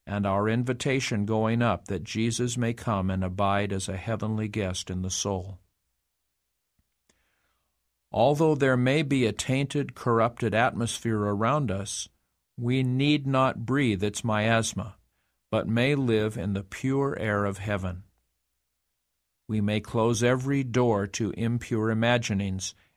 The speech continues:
and unholy thoughts by lifting the soul into the presence of God through sincere prayer. Those whose hearts are open to receive the support and blessing of God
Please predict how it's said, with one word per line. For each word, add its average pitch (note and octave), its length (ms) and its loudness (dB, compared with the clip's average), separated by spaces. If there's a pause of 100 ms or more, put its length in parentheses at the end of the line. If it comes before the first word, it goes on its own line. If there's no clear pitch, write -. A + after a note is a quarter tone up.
and G#2+ 320 -2
unholy A2+ 580 2
thoughts A2+ 540 0 (400)
by A2+ 160 4
lifting D3 560 0
the D#3+ 100 -2
soul F#2+ 500 0
into A#2 260 -2
the A#2 100 -6
presence A2 500 -2
of A2+ 140 -6
God A2 360 0
through A2 280 -4
sincere G2+ 640 -4
prayer. F#2+ 560 -4 (1200)
Those D3 340 2
whose E3+ 240 0
hearts C3 480 0
are A2 240 2
open C3+ 420 0
to C#3 160 -2
receive C3 600 0
the B2 100 -4
support C3+ 540 -2
and G#2+ 160 -2
blessing B2 440 0
of B2+ 140 -4
God F#2 360 0